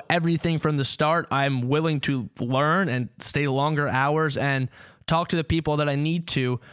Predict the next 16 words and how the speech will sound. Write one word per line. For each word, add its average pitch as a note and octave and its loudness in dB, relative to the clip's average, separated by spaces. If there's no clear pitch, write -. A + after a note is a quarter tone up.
in D3+ 0
order D3 0
to C3+ 0
grow D3+ 2
into D3 0
this B2+ -2
company C3 -2
and C3 -2
have C#3 0
the C3+ -2
biggest C3+ -2
impact D3+ 0
that C#3 0
I C3+ 0
potentially C3+ -2
can. B2 -4